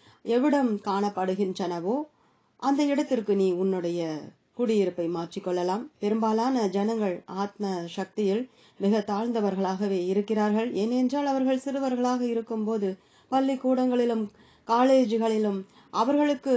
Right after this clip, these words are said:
மத சம்பந்தமான சாதனங்களோ பயிற்சிகளோ இல்லை. அவர்கள் உலக இன்பங்களின் மத்தியில் அதன் ஆட்சியின் கீழ் இருக்கின்றபடியால் சில வாரங்களோ சில மாதங்களோ அல்லது சில வருடங்களோ தீவிர ஜெபத்தையும் இடையூறுகளற்ற தியானத்தையும் அனுஷ்டிப்பதற்காக அவர்கள் ஏ-, ஒரு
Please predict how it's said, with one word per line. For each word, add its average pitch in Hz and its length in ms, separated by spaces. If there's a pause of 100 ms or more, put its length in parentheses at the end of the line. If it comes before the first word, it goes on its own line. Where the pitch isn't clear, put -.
மத 240 300
சம்பந்தமான 220 560 (280)
சாதனங்களோ 220 680 (120)
பயிற்சிகளோ 208 640
இல்லை. 208 260 (420)
அவர்கள் 254 400
உலக 254 360
இன்பங்களின் 220 560
மத்தியில் 196 400
அதன் 208 220
ஆட்சியின் 220 480
கீழ் 214 240
இருக்கின்றபடியால் 196 880 (440)
சில 262 200
வாரங்களோ 262 500
சில 208 220
மாதங்களோ 208 500
அல்லது 180 280
சில 233 220
வருடங்களோ 214 580 (120)
தீவிர 214 360 (120)
ஜெபத்தையும் 185 640
இடையூறுகளற்ற 196 760 (580)
தியானத்தையும் 254 600
அனுஷ்டிப்பதற்காக 202 960
அவர்கள் 196 420
ஏ-, 185 200
ஒரு 196 200